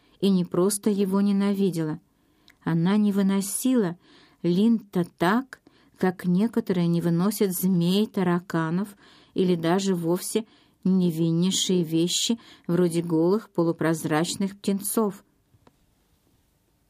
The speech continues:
высунувших из гнезда скрипучие зияющие жерла. Это была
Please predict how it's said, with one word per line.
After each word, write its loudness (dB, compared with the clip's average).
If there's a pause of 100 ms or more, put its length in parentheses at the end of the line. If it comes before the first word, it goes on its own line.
(260)
высунувших 0 (340)
из 0
гнезда 0
скрипучие -2
зияющие 0
жерла. -2 (640)
Это 0
была 0